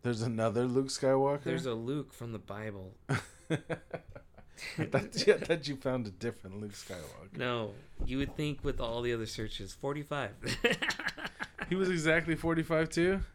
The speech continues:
Speaker 2: Forty-five when he sacrificed himself to throw the Emperor down the Death Star. No, wait.
Speaker 1: No, that's
Speaker 2: Fuck.
Speaker 1: Anakin.
Speaker 2: I put Luke Skywalker. All right, let's see. Thirty-four?
Speaker 1: That was
Speaker 2: Doesn't
Speaker 1: an
Speaker 2: make
Speaker 1: old
Speaker 2: sense.
Speaker 1: thirty-four.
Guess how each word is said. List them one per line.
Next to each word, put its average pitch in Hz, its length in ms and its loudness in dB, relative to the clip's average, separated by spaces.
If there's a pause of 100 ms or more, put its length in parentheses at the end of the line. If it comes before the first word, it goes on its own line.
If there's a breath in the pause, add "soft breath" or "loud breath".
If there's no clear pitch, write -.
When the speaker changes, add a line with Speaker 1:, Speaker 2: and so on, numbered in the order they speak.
(520 loud breath)
Speaker 2:
Forty-five 294 600 4
when 131 100 0
he 123 80 -2
sacrificed 127 640 -2
himself 110 400 -4
to - 140 -20
throw 107 160 -4
the 110 120 -10
Emperor 104 380 -8
down 98 360 -8
the 95 60 -12
Death 98 300 -12
Star. - 540 -14 (120)
No, 143 140 -6
wait. 135 240 -8
Speaker 1:
No, 220 640 6
that's 175 220 4
Speaker 2:
Fuck. 196 180 2
Speaker 1:
Anakin. 127 540 2 (340 loud breath)
Speaker 2:
I 147 120 4
put 170 280 -6
Luke 156 220 -2
Skywalker. 123 720 -4 (220)
All 120 60 -4
right, 98 220 -8
let's 95 140 -8
see. - 160 -12 (920 loud breath)
Thirty-four? 170 800 -6 (1500 soft breath)
Speaker 1:
That 170 60 -8
was 110 100 -6
Speaker 2:
Doesn't 95 160 -4
Speaker 1:
an 98 40 -2
Speaker 2:
make 113 80 6
Speaker 1:
old 123 220 8
Speaker 2:
sense. - 60 -2
Speaker 1:
thirty-four. 123 800 4